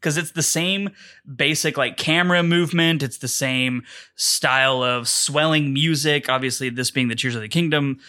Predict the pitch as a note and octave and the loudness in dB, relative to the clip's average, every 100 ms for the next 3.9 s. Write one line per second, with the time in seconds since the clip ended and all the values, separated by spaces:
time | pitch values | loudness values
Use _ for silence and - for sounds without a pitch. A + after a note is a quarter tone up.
0 | - - C3+ B2+ A#2 A2+ - C#3+ C#3 C3 | -12 0 2 4 2 0 0 4 4 4
1 | B2 - A2+ G#2 F#2 G#2 A2+ A2+ F3+ D3 | 0 -2 -4 -6 -6 -6 -6 0 4 4
2 | C#3 C#3 C#3+ E3+ D#3 - A#3+ C3 C#3+ D#3+ | 2 0 -2 -2 0 2 2 2 0 -2
3 | D3+ A#2 G#2+ A#2+ A#2+ - C3 B2+ | -2 -2 0 -2 -2 -4 -2 -2